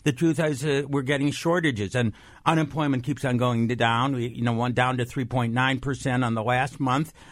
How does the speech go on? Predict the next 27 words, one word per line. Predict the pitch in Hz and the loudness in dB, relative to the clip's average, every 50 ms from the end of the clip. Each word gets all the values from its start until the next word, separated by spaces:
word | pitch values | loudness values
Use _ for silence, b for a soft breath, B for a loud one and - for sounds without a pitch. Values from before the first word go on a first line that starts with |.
| B B - | B B -2
Uh, | - 131 127 120 117 117 117 113 113 113 104 | 0 2 2 4 4 4 4 2 2 2 0
at | 123 123 123 | -2 -2 -2
two | - 160 160 | 0 0 0
hundred | 147 131 127 117 101 | 2 0 0 -2 -2
thousand | - 139 131 139 151 151 117 143 131 127 | 0 0 2 2 0 0 -2 -4 -2 -2
at | 120 117 110 | -2 -2 -2
our | 113 107 | -2 -2
current | - - 147 135 123 120 131 | -2 -2 0 0 0 0 0
rate, | 131 127 135 160 139 117 | 0 0 2 0 0 0
we | 117 123 | 0 2
will | 127 120 123 117 | 2 2 2 0
be | 104 113 120 113 | 0 -2 -4 -2
down | 98 131 123 127 127 | 0 0 0 0 -2
to | 113 | -4
three | - - - 151 143 135 143 | -6 -8 -6 -2 0 2 2
and | 139 120 113 | 2 0 -2
a | 110 | -4
half | 107 123 147 156 175 170 - | -4 -2 0 0 0 -2 -2
percent | - 143 139 131 - 143 135 143 135 | -4 -6 -4 -4 -2 0 0 0 0
by | - 120 113 | -2 -2 -2
the | 120 117 | 0 0
end | 117 113 110 | 2 2 0
of | 110 | 0
the | 107 113 | 0 0
year. | 117 143 170 180 170 147 B B B B B B B B | 0 2 2 2 2 0 B B B B B B B B
And, | - - 139 139 135 135 131 135 123 - | -2 0 0 2 2 2 0 0 -2 -2
uh, | - 123 127 131 | -4 -4 -4 -4